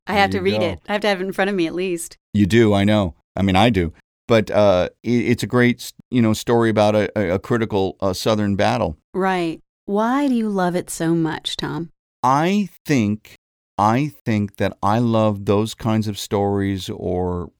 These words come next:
Speaker 2: Arlington National Cemetery, or, uh, things like that, because there's a real human angle. I love, I love the human stories, you know, more than anything else. Because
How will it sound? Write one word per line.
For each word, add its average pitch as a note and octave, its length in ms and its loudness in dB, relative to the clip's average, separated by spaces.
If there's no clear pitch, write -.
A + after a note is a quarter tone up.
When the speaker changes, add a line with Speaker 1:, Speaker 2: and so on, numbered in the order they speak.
Speaker 2:
Arlington G2+ 560 0
National G2 520 -2
Cemetery, F#2+ 1160 -2
or, F2+ 500 -4
uh, E2 220 -6
things A#2+ 280 0
like G#2 180 0
that, G#2 300 -2
because A#2 340 -2
there's A2 180 -2
a A2 60 0
real A#2+ 220 2
human A#2+ 400 2
angle. B2+ 440 -2
I A2+ 240 2
love, A2 640 2
I A2 140 2
love A#2+ 400 0
the G#2+ 80 -2
human A2+ 520 2
stories, F#2+ 840 -2
you G#2 220 -4
know, F#2+ 100 -2
more G#2 380 2
than G2 240 -2
anything A#2 500 2
else. F#2+ 400 -4
Because G#2 540 -2